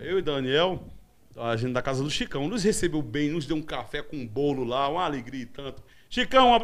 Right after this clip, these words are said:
mostra o estourado aí, ó. O estourado parece que já tá indo pro garimpo, <laughs> Pinguim, mostra.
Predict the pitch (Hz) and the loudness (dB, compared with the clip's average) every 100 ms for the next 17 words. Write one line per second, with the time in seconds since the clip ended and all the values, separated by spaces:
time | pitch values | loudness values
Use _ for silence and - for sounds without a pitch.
0 | 247 247 269 254 254 254 254 247 254 202 | 6 6 6 6 8 12 12 12 12 12
1 | 113 98 - - - - 170 208 208 220 | 8 -2 -14 -20 -20 -10 -2 4 6 6
2 | 226 180 202 226 233 233 202 202 233 214 | 4 4 4 4 0 4 8 8 4 -2
3 | - 160 - - 247 180 190 190 - 208 | -4 -2 -4 0 2 4 2 0 -2 -2
4 | - | -2